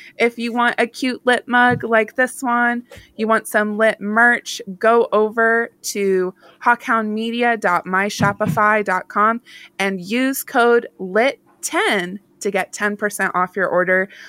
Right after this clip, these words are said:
Uh, please help sponsor the show. We are still new. We are still growing over at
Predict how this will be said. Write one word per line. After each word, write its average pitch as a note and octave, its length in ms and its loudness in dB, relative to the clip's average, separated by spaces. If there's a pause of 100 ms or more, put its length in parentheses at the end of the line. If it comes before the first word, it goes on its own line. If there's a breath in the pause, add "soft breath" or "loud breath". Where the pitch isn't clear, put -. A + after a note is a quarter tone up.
(160 loud breath)
Uh, E3+ 180 2 (120)
please C4 240 -2
help A#3 180 -2
sponsor G#3+ 420 -2
the G#3 100 0
show. G3+ 340 2
We G#3 360 4
are F#3 260 2
still A3 320 0
new. A#3 340 -2
We G#3+ 140 0
are F#3 80 2
still G#3 280 -2
growing G3+ 440 2
over G3 240 0
at F#3+ 80 2